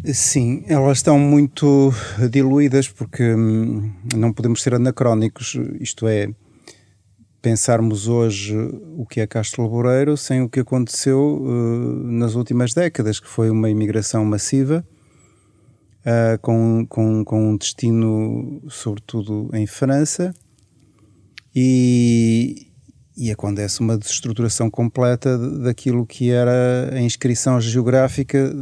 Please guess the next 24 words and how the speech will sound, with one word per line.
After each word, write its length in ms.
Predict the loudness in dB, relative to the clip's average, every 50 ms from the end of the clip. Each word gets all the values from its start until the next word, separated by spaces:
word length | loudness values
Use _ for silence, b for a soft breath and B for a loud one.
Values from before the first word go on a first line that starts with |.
| -12 -12 -10
das 320 | -2 0 0 2 2 2
antigas 540 | 0 0 0 0 0 0 0 2 0 0 0
chamadas 520 | 0 0 0 2 2 2 2 0 -2 -4
comunidades 760 | -4 -2 -2 0 2 2 2 2 2 2 2 2 0 -2 -4 -4
rurais. 560 | -2 0 0 2 2 0 0 -2 -6 -12 -20 _ _ _ _ _ _ _ _ _ _ _ _ _ _ _ _ _ -20 -14
Se 160 | -14 -6 -2
nós 180 | 0 0 0 2
lermos 420 | 2 2 2 2 0 -2 -2 -2
Jorge 340 | -2 -2 -2 -2 -2 -4 -6
Dias, 540 | -4 -2 0 0 0 0 -2 -4 -8 -14 -20 _ _ -20 _ -10
eh, 280 | -8 -6 -6 -4 -6 -4
Vilarinho 340 | -2 -2 0 0 0 0
das 160 | -2 -2 -4 -4
Furnas, 400 | -4 -4 -2 0 0 0 -2 -2
uma 160 | -2 -2 -2
aldeia 240 | 0 0 0 -2 -2
comunitária, 880 | -4 -4 -4 -2 -2 -2 -2 -2 -2 0 0 0 0 -2 -2 -2 -4 -8 b b b b b b b b b b b b b b b -4
temos 400 | -2 0 0 0 0 -2 -2 0
aí 480 | 0 2 2 2 2 2 2 0 0 0
o 220 | 0 -2 -2 -2 -2
retrato 420 | -2 -2 0 0 -2 0 -2 -4
robô, 480 | -4 -2 -2 -2 0 -2 -2 -2 -4 -6
se 160 | -8 -14 -10
quiser, 440 | -6 -6 -6 -4 -4 -4 -4 -4